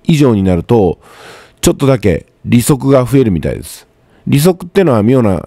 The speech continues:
表現ですけども、ここにあるビットコインに対して、日々利息がついてるんですよね。本当に今の時点ではわずかなんですけども、それが零点零零零三まで頑張ると、ちょっと増え方変わるみたいなんで、そこまで、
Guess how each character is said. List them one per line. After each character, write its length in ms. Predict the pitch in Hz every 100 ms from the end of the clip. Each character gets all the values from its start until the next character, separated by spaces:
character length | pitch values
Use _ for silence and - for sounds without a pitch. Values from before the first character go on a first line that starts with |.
| 90
表 200 | 104 101
現 100 | 90
で 80 | 82
す 60 |
け 80 | -
ど 60 | 90
も、 220 | 117 92
こ 140 | -
こ 100 | 175
に 100 | 208
あ 60 | 226
る 80 | 156
ビ 120 | 113
ッ 40 |
ト 100 | -
コ 120 | 120
イ 40 | 113
ン 40 |
に 80 | 95
対 180 | 98 90
し 80 | -
て、 300 | 120 98 78 _ _
日 140 | - 202
々 220 | 156 80 -
利 120 | 110
息 220 | 117 170
が 80 | 185
つ 100 | 175
い 60 | 185
て 80 | 98
る 80 | 80
ん 20 |
で 60 | 71
す 60 |
よ 60 | 76
ね。 200 | 107 135 _ _ _ _ - - _ _ _ -
本 140 | 170
当 80 | 190
に 100 | 214
今 160 | 220
の 60 | 185
時 100 | 120
点 140 | 120
で 80 | 107
は 80 | 98
わ 80 | 120
ず 80 | 110
か 80 |
な 100 | 98
ん 60 | 80
で 80 | 78
す 80 | -
け 40 |
ど 60 | 95
も、 380 | 120 98 78 - _ _
そ 140 | - 143
れ 100 | 156
が 300 | 175 135 85
零 200 | 135 175
点 240 | 127 101
零 160 | 113 139
零 180 | 139 135
零 160 | 131
三 320 | 120 123 98 - _
ま 160 | 127 143
で 300 | 120 85 - _ -
頑 220 | 110 135
張 100 | 135
る 80 | 101
と、 400 | 110 120 85 - _ _ _ _ -
ち 80 | 208
ょ 20 |
っ 60 |
と 100 | 202
増 140 | 131 147
え 40 |
方 200 | 151 127
変 120 | 98
わ 80 | 110
る 40 | 113
み 120 | 120
た 120 | 95
い 60 | 80
な 80 | 76
ん 100 | 101
で、 280 | 135 85 -
そ 140 | 113
こ 80 | 127
ま 100 | 131
で、 200 | 98 -